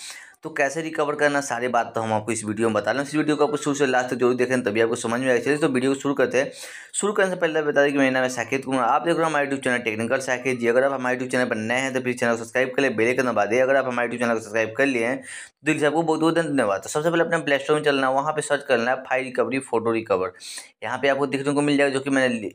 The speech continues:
यहाँ पे लिख के सर्च कर लेते हैं, फाइल रिकवरी फ़ोटो रिकवरी। ये जैसे हम सर्च करेंगे, फर्स्ट वाला ये वाला एप्लीकेशन आ जाएगा, उसका आइकन आप देख सकते हो किस तरह का है। तो इसी को हमको क्या करना है, इंस्टॉल कर लेना है। तो हम इसको इंस्टॉल कर रखे हैं, जो कि आपको देखने को मिल रहा है।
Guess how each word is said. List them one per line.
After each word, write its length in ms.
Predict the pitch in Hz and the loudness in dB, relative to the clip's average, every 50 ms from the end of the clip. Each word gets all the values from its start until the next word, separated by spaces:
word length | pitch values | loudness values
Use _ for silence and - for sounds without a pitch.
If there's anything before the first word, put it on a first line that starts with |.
| - | -4
यहाँ 280 | - 107 113 117 117 117 | 0 0 0 2 0 0
पे 100 | 113 123 | -2 0
लिख 220 | 120 131 143 131 131 - | 0 0 0 0 0 -4
के 60 | 139 | -2
सर्च 280 | 139 - 131 127 - | -2 -2 -4 -4 -4
कर 200 | 131 135 135 127 | -4 -4 -2 -2
लेते 220 | 127 127 123 123 127 | 0 0 2 2 2
हैं, 80 | 127 127 | 0 0
फाइल 180 | 127 120 120 | 0 -2 -2
रिकवरी 340 | 120 120 117 110 107 123 135 | -2 0 -2 -2 0 0 -2
फ़ोटो 240 | 131 - 120 110 113 | 0 0 -2 -2 0
रिकवरी। 360 | 117 113 113 117 110 113 139 | -2 0 0 0 0 0 -2
ये 560 | 156 160 - - - - - - - - 147 | -4 -4 -8 -14 -14 -14 -14 -10 -4 -2 0
जैसे 260 | 139 147 151 151 - 190 | 2 2 2 2 0 -4
हम 60 | 180 | -4
सर्च 220 | 170 175 165 160 - | -2 -2 -2 0 2
करेंगे, 280 | 156 147 156 160 160 | 2 2 2 2 -2
फर्स्ट 280 | 156 - 143 127 - 147 | -4 -4 -4 -2 0 0
वाला 180 | 139 135 131 | 0 0 0
ये 100 | 131 131 131 | -2 -4 -2
वाला 220 | 131 135 131 131 120 - - 113 | -2 0 2 2 0 0 0 -2
एप्लीकेशन 500 | 113 - - 110 107 117 113 - 123 120 | -2 -2 -4 -4 -2 -2 0 0 0 2
आ 60 | 120 | 2
जाएगा, 160 | 117 120 120 | 2 2 2
उसका 500 | 120 113 113 113 - - - - - 117 104 | 2 -2 -4 -6 -10 -18 -10 -4 -2 -2 -2
आइकन 360 | 104 107 107 98 113 113 117 | -2 -4 -6 -2 -2 -2 0
आप 80 | 110 | 0
देख 160 | 101 107 107 104 | 0 0 -2 -2
सकते 220 | - 107 107 113 | -2 -4 -2 -2
हो 40 | 110 | -2
किस 240 | - 110 104 - - | -4 -6 -14 -6 -2
तरह 180 | 104 104 104 101 | 2 2 2 2
का 120 | 101 107 | 2 0
है। 100 | 120 139 - - - - - - - - - - - | 0 -2 -2 -6 -16 -18 -14 -14 -14 -14 -16 -16 -10
तो 60 | - | -6
इसी 240 | 123 156 156 - 175 | -6 -4 -4 -4 -2
को 100 | 170 170 | -2 0
हमको 280 | 160 151 151 151 160 156 | 0 0 0 0 0 2
क्या 120 | 151 147 | 2 0
करना 160 | 147 147 143 | 0 0 0
है, 60 | 147 143 | 0 0
इंस्टॉल 280 | 131 - - 127 113 | -2 0 -2 -2 -2
कर 140 | - - 98 | 0 -2 -4
लेना 200 | 92 90 87 87 | -2 -4 -6 -6
है। 60 | 85 | -6
तो 100 | 87 104 | -4 -2
हम 160 | 110 127 143 | -2 -2 -2
इसको 200 | 143 - - 156 | -4 -4 -2 -2
इंस्टॉल 340 | 156 147 147 - 135 127 127 | -2 -2 -2 0 -2 -2 0
कर 120 | 131 135 120 | -2 -2 -2
रखे 260 | 127 127 127 - 123 | -4 -4 -2 -2 -2
हैं, 160 | 123 139 135 | 0 0 -2
जो 80 | 131 127 | -2 -2
कि 100 | 127 123 | 0 0
आपको 200 | 110 107 113 107 | 0 0 -2 -4
देखने 360 | 107 110 107 110 127 127 143 | -4 -6 -8 -6 -6 -4 -4
को 80 | 156 | -2
मिल 160 | 175 185 160 117 | 0 0 2 2
रहा 100 | 98 90 | 0 -2
है। 80 | - | -4